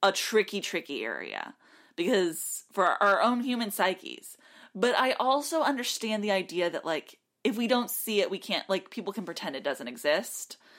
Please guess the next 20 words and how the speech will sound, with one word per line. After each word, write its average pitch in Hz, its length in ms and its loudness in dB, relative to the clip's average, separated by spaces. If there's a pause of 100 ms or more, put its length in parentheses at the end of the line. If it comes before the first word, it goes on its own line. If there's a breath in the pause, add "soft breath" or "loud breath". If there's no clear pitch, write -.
(240 soft breath)
Um, 170 440 0 (720 soft breath)
and 226 160 2
so 233 400 2 (400)
I 214 140 2
understand 240 460 0
that 214 100 -4
there 185 220 4
is 180 420 -2 (280)
cases 254 560 -2
where 175 560 0 (800)
it 240 100 4
makes 254 220 0
sense 254 320 2
to 247 120 2
show. 220 520 0 (440 soft breath)
And 220 420 2 (300)
if 339 200 2
this 311 220 0
was 349 160 -2
a 220 200 2